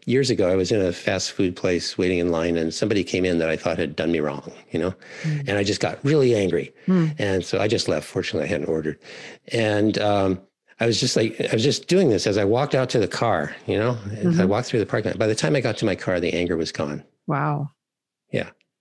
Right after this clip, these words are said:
Speaker 2: So while you're doing those meridian points, are you thinking about the thing consciously?
Speaker 1: Yeah, I was just saying, there's even a simpler way to do it. I was just saying angry, angry, angry, and I was just naming it. Right?
Speaker 2: Okay.
Speaker 1: The, going opposite back and forth is a little more sophisticated.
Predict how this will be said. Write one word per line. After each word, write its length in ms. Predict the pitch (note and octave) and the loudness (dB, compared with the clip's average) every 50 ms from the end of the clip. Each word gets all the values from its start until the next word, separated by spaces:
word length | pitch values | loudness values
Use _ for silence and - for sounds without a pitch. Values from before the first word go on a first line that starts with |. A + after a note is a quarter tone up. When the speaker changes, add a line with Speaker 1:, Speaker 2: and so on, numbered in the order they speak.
| _ _ _ _ _ _ _ - - - - - - - - | _ _ _ _ _ _ _ -20 -20 -20 -18 -20 -20 -10 -2
Speaker 2:
So 160 | - A3 G3 | 0 2 4
while 300 | F3+ F3+ G3 G3 G#3+ A3+ | 4 4 4 4 4 4
you're 180 | A3 A3+ G#3+ | 4 4 4
doing 420 | G3 F3 G3+ G#3 G3+ G#3 G#3 G3 F#3 | 2 2 2 2 4 4 4 4 4
those 300 | F3 F3 F3 E3+ E3 E3+ | 4 2 2 2 2 2
meridian 560 | F3+ F3 E3+ E3+ F3+ F3+ F#3 F3+ F3 E3 D#3+ | 2 2 2 2 2 2 2 2 2 0 0
points, 400 | - - F#3 F#3 F3 E3 - - | 0 0 0 0 0 0 0 0
are 60 | E3 | 0
you 140 | D#3+ D#3 D3+ | 0 0 0
thinking 440 | D3+ - F3+ E3+ D#3+ - F3 E3+ D#3+ | 0 0 0 -2 0 0 0 0 0
about 420 | D3+ D3+ D#3+ D#3+ D#3 D#3+ E3 - | 0 -2 -2 -2 -2 -2 -4 -2
the 100 | - F#3 | -4 -4
thing 580 | F3+ - G3 F#3+ G3 G3 G3 G3 G3+ G3+ G3+ - - A#3 - - - | -2 -2 -2 0 2 2 2 2 2 2 0 -2 -6 -10 -12 -10 -8
consciously? 480 | - - F3 F3+ F#3+ - G#3 A3 - C3+ | -4 -2 -2 -2 0 0 -2 0 2 2
Speaker 1:
Yeah, 140 | C3+ A#2 | 2 4
I 160 | F#2+ A#2 D#3+ F#3+ | 4 4 4 4
was 180 | F3+ D3 - | 4 4 4
just 220 | - C#3+ - - - | 2 2 2 2 2
saying, 460 | C#3 C3 B2 A#2 A2 A2 G#2 G2+ - - - - - - _ - | 2 4 4 4 4 2 2 0 -4 -10 -20 -20 -20 -16 _ -4
there's 320 | - A2+ A2+ G#2 F2 D3+ | -2 0 0 2 2 2
even 180 | C3 A#2 A2 G2 | 2 4 4 2
a 60 | F#2+ | 2
simpler 300 | - C#3 - - A2+ G2+ | 2 0 2 2 2 4
way 80 | G2+ | 4
to 60 | F#2 E2+ | 4 4
do 120 | G2 F2+ | 2 2
it. 60 | E2+ | 2
I 20 | E2 | 2
was 120 | E2+ F2 | 0 -2
just 140 | F#2 - - | -4 -2 0
saying 200 | A2 F#2 F2 G2 | 0 0 2 2
angry, 480 | A2+ B2 B2+ A#2+ G#2+ G#2+ G2 F#2+ F2 | 2 2 2 4 4 4 4 2 2
angry, 500 | F2+ F#2+ G#2 G#2+ G2 F#2+ F#2+ F2+ F2+ E2 | 2 2 2 2 2 2 2 2 0 0
angry, 440 | - F#2+ F#2 F#2+ F2+ F2 F2 F2 F2 | 0 0 0 2 2 2 0 0 0
and 160 | - F2 F2+ F2 | -2 -2 -2 -2
I 20 | |
was 80 | F2 E2+ | 0 -2
just 180 | F#2 E2 - | -2 -2 0
naming 340 | G2 F#2+ G2 G2 F#2 E2 D2+ | 0 2 2 2 2 0 -2
it. 140 | D2+ D#2 - - - _ _ _ | -4 -8 -10 -16 -20 _ _ _
Right? 140 | F3 F3 F3 | 0 2 2
Speaker 2:
Okay. 420 | F3+ - - E3+ E3 F#3 F#3 - _ _ _ _ _ _ - | 0 0 -2 -2 -2 -2 -4 -6 _ _ _ _ _ _ -4
Speaker 1:
The, 160 | G#2 G#2 G2 - - | -2 -2 -2 -2 -2
going 240 | - A2 G#2 F#2+ F2 - | -2 0 0 2 0 0
opposite 440 | F#2 F#2 F2+ - - G#2+ E2+ - | 0 -2 -2 -2 -2 -2 -2 -2
back 220 | - E2+ D#2 - E2 | -2 -2 -2 -2 -4
and 80 | E2 | -4
forth 280 | - - E2+ D#2+ D#2 - | -2 0 0 0 0 -2
is 160 | E2+ D2 - F#2 | -2 -4 -4 -4
a 40 | |
little 240 | F2 D#2 D#2 D#2 D2+ | -4 -2 -2 -2 -2
more 300 | E2 E2+ D#2 D2+ D2 D2 - | -2 -2 -2 -2 -4 -6 -8
sophisticated. 840 | - - - - - F2 - - - G2 - D#2+ D2+ - D2+ - | -8 -6 -6 -4 -2 -4 -4 -4 -6 -6 -4 -4 -4 -4 -6 -10